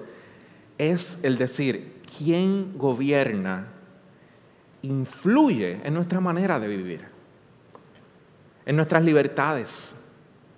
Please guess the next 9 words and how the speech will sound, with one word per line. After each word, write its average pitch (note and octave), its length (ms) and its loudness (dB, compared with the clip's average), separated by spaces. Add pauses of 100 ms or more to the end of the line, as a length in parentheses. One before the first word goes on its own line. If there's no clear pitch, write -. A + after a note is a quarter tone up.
(420)
en D3+ 100 0
nuestro F3 300 4
bienestar, E3 840 4 (600)
en E3+ 240 6
el F3 60 6
bienestar F#3 440 6
de G3+ 140 4
nuestros F#3 340 0
hijos? D3 500 -2